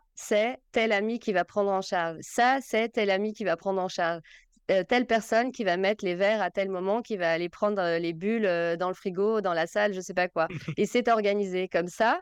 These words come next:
Speaker 1: nous, on a juste à arriver et à kiffer
Speaker 2: Inventer.
Speaker 1: et
Speaker 2: Oui, à
Speaker 1: à être
Speaker 2: kiffer. Je suis
Speaker 1: tranquille.
Speaker 2: d'accord. Ouais, non, mais je suis d'accord. C'est quelque chose qu'il faut juste bien réaliser, quoi.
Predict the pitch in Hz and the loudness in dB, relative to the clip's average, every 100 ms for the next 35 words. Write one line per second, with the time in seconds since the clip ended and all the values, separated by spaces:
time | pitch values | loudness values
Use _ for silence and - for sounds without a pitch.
0 | - 208 220 277 349 - 180 165 190 233 | -6 -4 -2 -2 -4 -4 0 0 0 -2
1 | 277 170 160 165 160 196 370 - _ _ | -2 -2 -2 -2 -4 -4 -4 -10 _ _
2 | _ _ _ - 156 151 147 147 143 143 | _ _ _ -4 -2 -2 -2 -2 -2 -6
3 | - 165 143 196 120 113 131 - 151 156 | -4 -2 0 0 -2 -6 -6 -4 0 2
4 | 202 - 123 131 190 175 156 120 117 120 | 0 0 -2 -2 -2 -2 0 -2 -2 -4
5 | 117 - _ 131 175 170 147 135 120 113 | -4 -10 _ -6 -4 -4 -4 -4 -4 -2
6 | 113 110 123 113 165 - - 139 156 139 | -4 -4 -8 -6 -6 -8 -8 -6 -6 -2
7 | 147 135 139 131 123 - | 0 2 0 -4 -6 -6